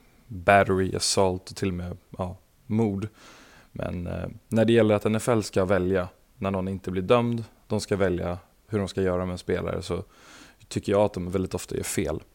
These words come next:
Och de gångerna när någon har faktiskt blivit avstängd på livstid från N F L,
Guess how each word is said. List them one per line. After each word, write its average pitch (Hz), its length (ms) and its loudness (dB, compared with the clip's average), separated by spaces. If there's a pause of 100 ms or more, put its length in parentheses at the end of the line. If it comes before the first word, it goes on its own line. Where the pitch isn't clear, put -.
(220)
Och 107 80 -4
de 107 160 0
gångerna 95 340 0
när 90 120 -2
någon 90 180 -4
har 110 220 0
faktiskt 95 400 -4
blivit 92 460 -4 (540)
avstängd 92 580 4
på - 80 -4
livstid 95 420 -4
från 80 140 -6
N 90 120 -6
F 90 140 -6
L, 92 220 2